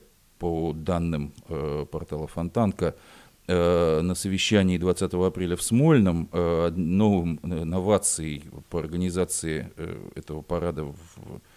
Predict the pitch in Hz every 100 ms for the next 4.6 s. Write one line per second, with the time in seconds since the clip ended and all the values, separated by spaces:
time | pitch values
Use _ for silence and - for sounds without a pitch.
0 | - - _ 87 92 92 - 90 101 104
1 | 151 160 127 95 92 90 104 98 95 98
2 | 117 113 107 98 107 107 131 - 92 -
3 | 87 90 101 90 80 85 - - 87 82
4 | 82 - 110 101 -